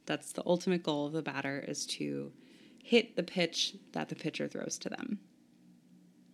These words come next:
Um, these are basically the same players that take the field, with the exception of the pitcher.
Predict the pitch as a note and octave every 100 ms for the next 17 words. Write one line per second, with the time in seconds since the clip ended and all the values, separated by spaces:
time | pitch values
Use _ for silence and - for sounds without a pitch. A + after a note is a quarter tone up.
0 | - - - - - - - - - -
1 | - E3 E3 D#3+ D#3+ - G3+ G3+ A3+ -
2 | F3 E3+ E3 E3+ - - - - F#3 G3
3 | - G3+ F3 - E3 E3 - D3+ D3+ D#3+
4 | D#3+ D#3 D#3 - D3+ - G3+ A3 A3+ E3
5 | E3 E3+ D#3 - D#3+ - D3+ - C#3 -
6 | F3+ - G#3+